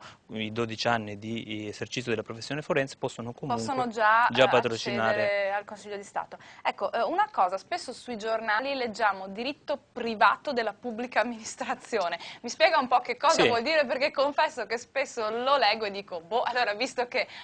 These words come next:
Speaker 2: oggi ho lei ospite ne approfitto."
Speaker 1: Esatto, questa è una domanda molto interessante che ci consente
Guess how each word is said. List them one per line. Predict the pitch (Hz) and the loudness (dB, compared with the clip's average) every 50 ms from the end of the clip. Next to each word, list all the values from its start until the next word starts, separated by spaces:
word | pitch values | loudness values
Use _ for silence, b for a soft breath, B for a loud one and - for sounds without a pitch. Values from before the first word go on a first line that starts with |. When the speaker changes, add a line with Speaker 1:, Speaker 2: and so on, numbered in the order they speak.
| B B | B B
Speaker 2:
oggi | - 247 254 240 214 233 226 | 6 6 6 6 4 6 6
ho | 226 | 8
lei | 240 247 269 262 | 8 8 8 8
ospite | 208 226 254 - - - 247 233 233 | 6 4 4 2 -4 -8 -4 -4 -2
ne | 208 220 | 0 0
approfitto." | 226 - - 220 220 - - 175 156 | -2 -2 -4 -6 -6 -6 -6 -6 -2
Speaker 1:
Esatto, | 151 160 - - 135 - | 0 0 0 0 -2 2
questa | - 175 - - | 2 2 4 6
è | 151 | 4
una | 135 131 127 123 120 117 113 117 117 123 - - | 4 6 4 4 4 4 2 2 0 -2 -6 -8
domanda | 110 113 120 131 139 131 123 120 | -6 -2 2 4 4 4 4 2
molto | 120 120 113 - 127 | 0 0 -2 -4 -12
interessante | - - 139 139 - - 139 143 139 - | -6 -2 -2 -2 4 6 6 6 6 2
che | - 120 | -6 -6
ci | - - - | -6 -6 -4
consente | - 123 - - 127 120 117 113 90 110 | -4 -4 -2 -2 2 4 4 2 2 0